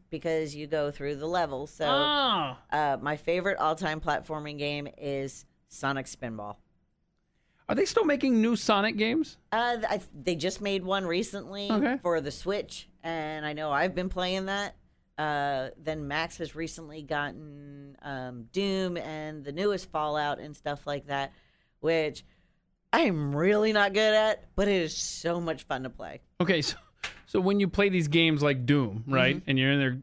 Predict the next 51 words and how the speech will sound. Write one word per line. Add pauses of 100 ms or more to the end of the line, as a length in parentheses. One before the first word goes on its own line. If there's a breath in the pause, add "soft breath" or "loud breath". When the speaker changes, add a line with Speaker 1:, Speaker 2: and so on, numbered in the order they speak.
(100)
Speaker 2:
shooting
a
bunch
of
people,
right?
Okay, (400 soft breath)
do
you
have,
like,
the,
the
metal
playing,
the
heavy
metal,
uh,
music
playing
at
the
same
time,
or
are
you
just
concentrating
on
the
game?
'Cause
Speaker 1:
No,
Speaker 2:
I
Speaker 1:
I'm
Speaker 2:
know
Speaker 1:
concentrating
on
the
game.
Speaker 2:
Okay,
'cause
I
know
that's
your
favorite
musical
genre.